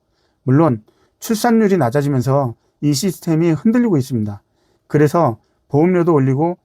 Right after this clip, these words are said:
기금도 쌓고 정부 보장도 받는 겁니다. 완벽하지는 않아도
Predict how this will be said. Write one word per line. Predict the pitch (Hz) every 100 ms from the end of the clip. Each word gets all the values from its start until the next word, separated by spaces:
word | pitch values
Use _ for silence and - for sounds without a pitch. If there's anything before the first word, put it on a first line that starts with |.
| _ _
기금도 | 135 151 156
쌓고 | 131 131 - 117 113 _ _ -
정부 | 139 151 180
보장도 | - 123 156 175
받는 | 131 113 123
겁니다. | 107 101 117 - _ _ _ _ -
완벽하지는 | 117 160 202 190 196 196
않아도 | 151 123 135 135